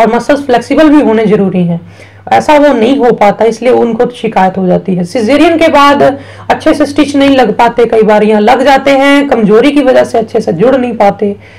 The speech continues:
उसमें हर्निया की समस्या हो जाती है। या कईयों को गलत सोने का ढंग, गलत उठने का, बैठने का ढंग,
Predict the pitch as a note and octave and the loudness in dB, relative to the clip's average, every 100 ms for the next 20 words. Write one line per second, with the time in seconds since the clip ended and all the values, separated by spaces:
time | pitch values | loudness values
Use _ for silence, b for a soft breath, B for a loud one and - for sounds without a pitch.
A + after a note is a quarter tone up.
0 | B B - B3+ D4+ E4 D4+ B3+ B3+ B3+ | B B -6 -2 2 2 2 2 0 0
1 | B3 A3 G#3+ - A3 F#3+ F3+ F3 F#3 F3+ | -2 -4 -4 -2 -2 -2 -2 -2 -2 -2
2 | F3 F3 B B B B G#3+ C4+ D4+ D4 | -2 -6 B B B B -2 2 2 2
3 | C#4+ C4+ D4+ D4+ D4+ D4+ C#4 - - - | 0 2 2 2 4 4 0 -8 -20 -20
4 | - - - - - G#3 C4 C#4+ - C#4 | -20 -20 -20 -16 -6 0 0 -2 -2 -2
5 | B3+ C4 B3+ G3+ A3 A#3+ A#3+ A#3+ F#3 A3 | 0 0 0 0 0 -2 -2 0 2 0
6 | C#4 - B3+ A#3+ B3+ A#3+ A#3 A3 G#3 G3+ | 0 -2 -4 -4 -2 0 2 2 0 0
7 | A3+ A#3 A3+ G#3 G3+ B B B B F3+ | -2 -2 0 0 0 B B B B -4
8 | G#3 A3 G#3+ G#3+ | 0 2 2 0